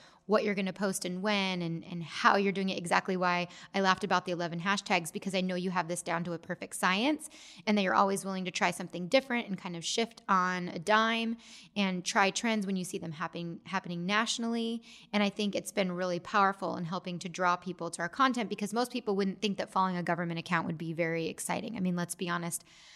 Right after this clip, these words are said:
other than T S A, which does those funny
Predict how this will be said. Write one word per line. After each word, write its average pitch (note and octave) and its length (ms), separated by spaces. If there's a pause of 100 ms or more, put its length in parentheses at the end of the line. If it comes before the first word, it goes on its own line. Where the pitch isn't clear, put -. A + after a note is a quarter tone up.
(140)
other G#3 200
than F#3+ 280
T G#3 200
S F#3+ 160
A, F#3 200
which F#3 220
does F3+ 180
those F3 200
funny F3+ 440